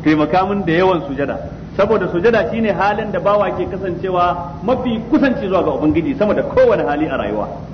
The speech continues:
Lokacin da goshinka ke kasa, goshi da hanci suna kasa. Ai gaba ce mai tsada, ba ka turmuza su a kasa dan wani sai dan Allah. Kaskantar da kai na ƙarshe kenan. To waɗannan sune tawassuli guda uku na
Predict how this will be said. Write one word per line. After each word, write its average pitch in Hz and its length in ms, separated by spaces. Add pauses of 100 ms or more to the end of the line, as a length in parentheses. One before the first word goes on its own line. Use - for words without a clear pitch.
(380)
Lokacin 151 400
da 135 60
goshinka 113 440
ke 113 100
kasa, 117 180
goshi 117 340
da 151 100
hanci 139 320
suna 123 180
kasa. - 220 (580)
Ai 196 140
gaba 196 320
ce 175 100
mai 143 160
tsada, 117 600
ba 185 180
ka 165 140
turmuza 151 640 (400)
su 196 80
a 170 180
kasa 170 220
dan 156 220
wani 165 220
sai 160 120
dan 160 160
Allah. 147 400 (400)
Kaskantar 220 480
da 175 100
kai 170 160
na 185 100
ƙarshe 151 340
kenan. 113 200 (3500)
To 139 120
waɗannan 160 380
sune 156 180
tawassuli 135 400
guda 120 260
uku 123 140
na 117 80